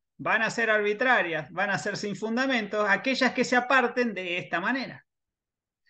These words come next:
Dicen, sin aportar nuevos argumentos que justifiquen modificar la posición sentada por el tribunal. Sentada no es de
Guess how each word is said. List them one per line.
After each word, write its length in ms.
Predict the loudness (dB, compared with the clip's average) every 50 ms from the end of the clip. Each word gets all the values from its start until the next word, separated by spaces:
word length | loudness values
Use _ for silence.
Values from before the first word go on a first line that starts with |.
| _ -20 -20 -20 _ _
Dicen, 420 | -10 -8 -8 -4 -4 -4 -4 -6 -10 _
sin 420 | _ -12 -8 -2 2 4 4 6 6
aportar 680 | 4 4 4 4 4 2 4 4 6 6 6 4 0 -4 -2
nuevos 840 | 2 4 4 4 6 4 4 4 2 2 0 0 0 -2 -6 -12 _
argumentos 1160 | -6 -4 -4 -4 -4 -2 2 2 4 2 2 0 -4 -8 -8 -10 -10 -10 -12 -14 -20 _ _ _ _ _ _ _ _ _
que 160 | -2 0 0
justifiquen 840 | 2 0 -2 -2 0 -2 -4 -2 -2 -2 -2 -2 0 0 0 0 0
modificar 580 | 0 -2 -2 -2 -4 -4 -6 0 2 4 6 6
la 160 | 6 4 4
posición 580 | 2 -2 -4 -4 -6 -2 0 2 2 2 0 -4
sentada 880 | -2 2 2 2 4 2 0 -2 2 6 8 8 8 8 6 4 2
por 160 | 0 -2 -4
el 100 | -4 -6
tribunal. 360 | -6 -6 -4 -4 -4 -6 -8 -12 _ _ _ _ _ _ _ _ _ _ _ _ _ _ _ _ _ _ _ _ _ _
Sentada 640 | _ -6 -4 -2 -2 -2 2 2 4 6 6 6 4 4
no 160 | 4 2 2
es 160 | 2 2 2
de 360 | 0 -2 -2 -4 -6 -10 -16